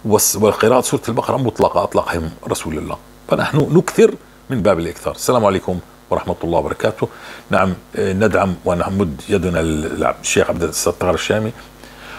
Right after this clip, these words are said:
وكل الإخوة وكل أصحاب المنابر أن يكون هدفنا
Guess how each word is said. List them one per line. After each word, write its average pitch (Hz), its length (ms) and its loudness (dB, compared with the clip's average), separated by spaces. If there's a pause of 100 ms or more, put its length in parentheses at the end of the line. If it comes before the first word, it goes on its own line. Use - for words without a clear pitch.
(120)
وكل 92 580 4
الإخوة 90 400 0
وكل 170 300 0
أصحاب - 260 -2
المنابر 110 480 0 (680)
أن 98 200 2 (640)
يكون 131 260 4
هدفنا 107 380 0